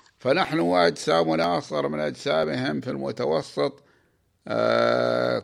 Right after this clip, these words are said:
كنا نح-، نحس بأن السرير ضيق، بحيث أن الإنسان كان يظن أنه إذا كان مستغرقا في النوم وانقلب على جنبه من جنب أو من جنب إلى جنب، فإنه قد يسقط من السرير.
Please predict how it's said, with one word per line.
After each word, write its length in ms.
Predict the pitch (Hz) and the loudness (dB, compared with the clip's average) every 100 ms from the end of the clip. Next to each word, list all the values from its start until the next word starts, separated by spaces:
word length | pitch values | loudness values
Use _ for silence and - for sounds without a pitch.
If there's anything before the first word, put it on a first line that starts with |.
| - | -4
كنا 520 | 127 131 127 135 131 | 0 2 2 0 0
نح-، 340 | 117 123 101 | -2 -4 -4
نحس 460 | 127 117 165 175 - | -6 -2 -2 -2 -2
بأن 580 | 120 117 113 127 127 127 | -2 -2 -2 -2 -2 -2
السرير 540 | 120 - 120 131 123 | -4 -2 0 0 0
ضيق، 380 | 127 180 139 110 - - _ _ _ - | 0 2 2 -2 -6 -20 _ _ _ -8
بحيث 360 | 98 131 120 | -2 0 0
أن 120 | 135 | 0
الإنسان 480 | 123 131 120 127 135 | -2 -2 -4 -4 -4
كان 220 | 120 127 | -2 -2
يظن 560 | 135 135 123 123 127 127 | -2 -2 -2 -4 -4 -4
أنه 320 | 131 127 113 | -4 -4 -4
إذا 140 | 131 120 | -2 -4
كان 300 | 113 139 131 | -4 -6 -6
مستغرقا 640 | 123 - 127 127 120 135 | -8 -8 -6 -4 -6 -8
في 100 | 113 | -6
النوم 340 | 117 127 135 123 | -6 -4 -4 -6
وانقلب 520 | 123 117 147 165 160 143 - _ _ - | -6 0 2 4 2 -2 -20 _ _ -8
على 500 | 113 120 120 131 123 | 0 2 4 4 2
جنبه 640 | 113 139 147 131 123 135 | 0 0 0 -4 -2 -4
من 260 | 147 117 104 | -4 -6 -6
جنب 320 | 101 123 131 | -6 -6 -4
أو 200 | 135 117 | -2 -2
من 200 | 117 113 | -2 -6
جنب 260 | 101 127 127 | -6 -6 -4
إلى 280 | 117 110 110 | -4 -4 -4
جنب، 300 | 123 143 135 | -4 -6 -6
فإنه 400 | 104 123 123 120 | -6 -4 -2 -4
قد 240 | 120 120 | -6 -6
يسقط 420 | 113 120 - 127 | -4 -6 -6 -6
من 140 | 120 139 | -4 -6
السرير. 520 | 117 - 127 131 - | -6 -4 -2 -2 -4